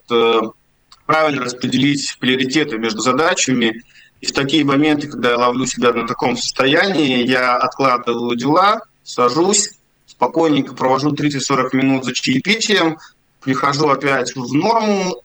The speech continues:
и потом за полтора часа делаю то, что я думаю, что я до конца дня вообще не успею.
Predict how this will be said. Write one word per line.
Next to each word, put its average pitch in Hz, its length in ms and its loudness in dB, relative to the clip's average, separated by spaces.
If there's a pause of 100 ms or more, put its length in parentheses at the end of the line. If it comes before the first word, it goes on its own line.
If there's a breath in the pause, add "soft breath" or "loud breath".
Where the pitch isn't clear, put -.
(120)
и 160 380 0 (560)
потом 170 380 2
за 147 100 0
полтора 151 320 -2
часа 180 300 2
делаю 147 340 2
то, 165 120 2
что 165 180 -2
я 123 60 0
думаю, 139 240 2
что 135 120 -2
я 127 80 2
до 131 60 0
конца 127 260 -2
дня 131 240 0
вообще 127 280 0
не 120 100 2
успею. 101 420 -4